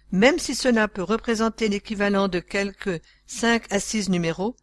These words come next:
le plus important pour moi, c'est d'avoir pu réaliser dans une équipe très motivée un fonds documentaire sur ma commune.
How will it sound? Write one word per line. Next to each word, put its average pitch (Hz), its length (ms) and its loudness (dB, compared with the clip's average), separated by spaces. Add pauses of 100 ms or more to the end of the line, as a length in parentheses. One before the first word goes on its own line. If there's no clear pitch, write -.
(280)
le 180 100 -6
plus 262 300 -2
important 240 420 0
pour 214 160 -4
moi, 185 300 -2 (320)
c'est 214 140 -4
d'avoir 190 340 0
pu 302 200 -8
réaliser 220 580 2
dans 170 120 0
une 180 200 -2
équipe 226 380 -4
très - 240 -2
motivée 220 600 0 (340)
un 214 120 2
fonds 214 260 0
documentaire 226 720 0
sur 185 140 -4
ma 175 100 0
commune. 135 400 -4